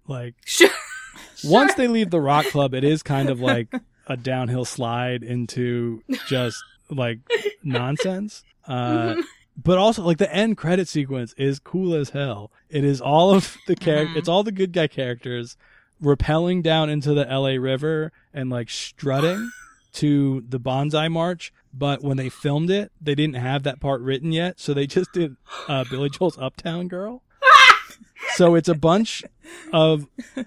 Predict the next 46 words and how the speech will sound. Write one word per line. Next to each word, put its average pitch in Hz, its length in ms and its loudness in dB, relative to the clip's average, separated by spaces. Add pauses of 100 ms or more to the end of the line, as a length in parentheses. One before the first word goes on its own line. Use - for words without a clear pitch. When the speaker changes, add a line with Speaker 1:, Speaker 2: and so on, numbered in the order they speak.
(120)
Speaker 1:
uh, 160 140 0 (120)
it's 156 200 -4
a, 151 60 -6 (140)
a 151 160 -4
bunch 165 280 2
of 240 100 -4
people, 185 580 0 (180)
like, 135 360 -4 (260)
dance 165 440 0
walking 139 640 -2 (140)
through 156 140 -2
the 151 140 -4
L 147 180 0
A 147 100 2
River 131 420 -2 (240)
to - 180 -4
Uptown 131 440 -4
Girl, 113 420 -10 (160)
but 139 120 -8
then 147 120 0
they 151 100 0
replaced 147 560 -2
us, 143 300 -2 (160)
they 143 160 -2
replaced 151 540 -2
it 139 60 -8
with 147 240 -4
the, 135 280 -4
the 135 120 -8
theme 143 280 -4
for 135 120 -12
the 123 80 -8
movie. 123 500 -10 (200)
And 120 380 -4 (220)
yeah, 180 220 4
they're 160 140 4
all 180 120 4
just 196 180 -4
ha-, 175 160 -2
like, 151 240 -2
they're 160 140 -2
just 175 200 -4
having 175 300 -2
a 160 60 -4
nice 151 280 -2
time 156 600 -4